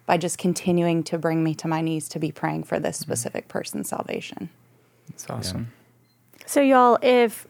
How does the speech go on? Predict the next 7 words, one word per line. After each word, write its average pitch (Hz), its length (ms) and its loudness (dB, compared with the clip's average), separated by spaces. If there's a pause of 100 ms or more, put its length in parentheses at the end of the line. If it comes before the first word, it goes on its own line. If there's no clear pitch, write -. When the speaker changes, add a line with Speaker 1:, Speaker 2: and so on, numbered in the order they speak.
(100)
Speaker 3:
praying 269 720 4 (640)
is 220 760 6
not 226 360 6
only 220 180 6
about 196 220 6
asking, 185 760 2 (200)
um, 190 420 2